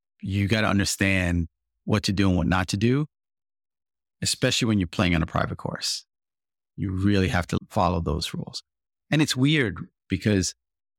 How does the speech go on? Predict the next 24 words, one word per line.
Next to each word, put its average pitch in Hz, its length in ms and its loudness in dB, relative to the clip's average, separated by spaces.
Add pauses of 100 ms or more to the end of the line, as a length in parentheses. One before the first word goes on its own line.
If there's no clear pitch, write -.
(640)
you 139 140 2
watch 123 340 2
any 110 200 2
professional 92 400 -2
golfers, 80 440 -2
like, 69 120 -6
they're 98 120 2
really 104 480 0
strong 92 380 -2
on 87 140 -4
etiquette. - 400 -10 (840)
But 107 280 2 (1120)
if - 180 -4
you 127 140 4
ever 143 180 2
watch 107 420 0
the - 80 -4
Phoenix 101 520 0
Open, 92 420 -4 (380)
the 98 100 -2
Waste 98 420 0
Management 95 500 0
Phoenix 82 400 0
Open, - 280 -6